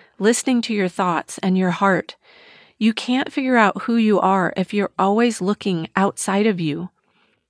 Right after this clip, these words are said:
Begin making little decisions for yourself without asking for anyone's input or approval. You may make some choices that in the end you decide you won't make again, even as simple as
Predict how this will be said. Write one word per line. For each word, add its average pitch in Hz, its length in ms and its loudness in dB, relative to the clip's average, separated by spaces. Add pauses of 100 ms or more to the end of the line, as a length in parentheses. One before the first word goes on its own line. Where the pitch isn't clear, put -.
(140)
Begin 226 580 0
making 220 460 0
little 214 260 0
decisions 214 560 -2
for - 140 -6
yourself 175 580 -4 (360)
without 220 500 2
asking 208 460 0
for - 260 -6
anyone's 233 560 2
input 220 560 0
or 180 200 2
approval. 180 640 -4 (1300)
You 240 200 2
may 226 240 4
make 247 200 0
some 220 200 -2
choices 214 560 -2
that 190 180 2
in 196 140 0
the 196 100 -2
end 208 260 2
you 208 120 0
decide 190 400 0
you 190 100 0
won't 190 220 0
make 196 260 0
again, 160 480 -2 (240)
even 247 320 0
as 233 140 2
simple 226 400 -2
as 175 180 0